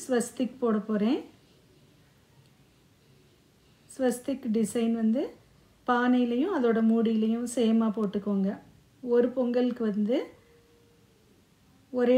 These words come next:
டிசைனா இருக்கட்டும். நான் வந்து ஒரு பானைக்கும் ஒரு மூடிக்கும் சங்கு போட்டிருக்கிறேன். அதே போல ஒரு பானைக்கும் ஒரு மூடிக்கும் ஸ்வஸ்திக் போட்டிருக்கிறேன்.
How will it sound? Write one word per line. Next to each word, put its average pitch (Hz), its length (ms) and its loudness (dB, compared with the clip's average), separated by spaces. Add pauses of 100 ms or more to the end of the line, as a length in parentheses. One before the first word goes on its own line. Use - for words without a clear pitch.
டிசைனா 233 440 0
இருக்கட்டும். 208 500 -2 (680)
நான் 240 200 0
வந்து 254 160 0 (160)
ஒரு 247 160 4 (160)
பானைக்கும் 247 580 -2 (120)
ஒரு 226 220 0
மூடிக்கும் 240 520 -2 (760)
சங்கு 247 400 2
போட்டிருக்கிறேன். 226 540 -2 (120)
அதே 220 180 4 (100)
போல 254 220 -2 (120)
ஒரு 240 140 2 (120)
பானைக்கும் 233 500 0
ஒரு 233 220 2
மூடிக்கும் 226 460 -2 (1000)
ஸ்வஸ்திக் 240 500 -2
போட்டிருக்கிறேன். 214 600 -2